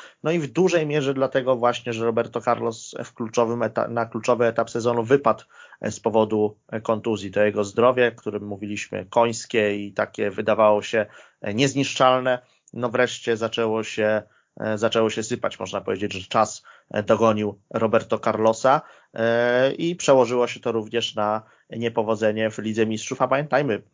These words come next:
e, że w pierwszym spotkaniu, e, Fenerbahce pokonało Chelsea dwa do jednego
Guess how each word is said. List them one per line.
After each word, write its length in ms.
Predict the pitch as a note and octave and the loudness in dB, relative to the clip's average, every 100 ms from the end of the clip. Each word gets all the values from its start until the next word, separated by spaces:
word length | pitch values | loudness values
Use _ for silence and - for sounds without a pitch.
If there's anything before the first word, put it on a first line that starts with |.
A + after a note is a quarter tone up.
| A#2+ | -4
e, 180 | G#2 G#2 | -2 0
że 260 | A2 A2+ | 4 4
w 180 | B2 - A2+ A2 - | 4 0 0 0 -2
pierwszym 340 | - A2+ - C3+ | 0 0 0 -4
spotkaniu, 600 | - A2 A2 G2+ A2+ D#3 - _ _ - | -4 -2 2 2 0 -6 -12 _ _ -8
e, 1000 | G#2+ G#2+ A2 A2+ A#2 A#2+ C3 C3+ - - | -4 -2 -2 -2 -4 -4 -6 -8 -6 -4
Fenerbahce 460 | B2 A2+ G#2+ G2+ A2 | 2 4 4 2 0
pokonało 460 | - B2 D3+ C3+ G2+ | 0 2 4 4 4
Chelsea 420 | G#2 F#2 B2 E3 - | 0 0 -6 -10 -10
dwa 220 | G#2 G2+ | -2 0
do 100 | G2+ | 0
jednego 560 | G2+ G#2 G#2 G2+ G2 | -2 -2 -2 0 -2